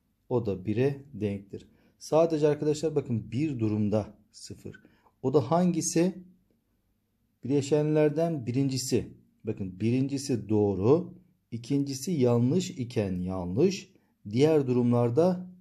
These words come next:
doğrudur arkadaşlar. O da bakın ikinci satırda zaten bakın. Buna yüz kuralı da diyebiliriz. Yani, e, bir, sıfır, sıfır, yüz kuralı arkadaşlar. Sadece o zaman yanlış, diğer durumlarda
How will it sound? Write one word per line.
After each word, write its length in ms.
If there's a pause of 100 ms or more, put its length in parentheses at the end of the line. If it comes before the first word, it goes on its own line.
(140)
doğrudur 360
arkadaşlar. 540 (100)
O 120
da 80
bakın 300
ikinci 340
satırda 520
zaten 440
bakın. 220 (880)
Buna 260
yüz 400
kuralı 340
da 180
diyebiliriz. 600 (400)
Yani, 380 (480)
e, 400
bir, 180
sıfır, 500
sıfır, 640 (280)
yüz 300
kuralı 280
arkadaşlar. 380
Sadece 480
o 180
zaman 260
yanlış, 540 (380)
diğer 340
durumlarda 840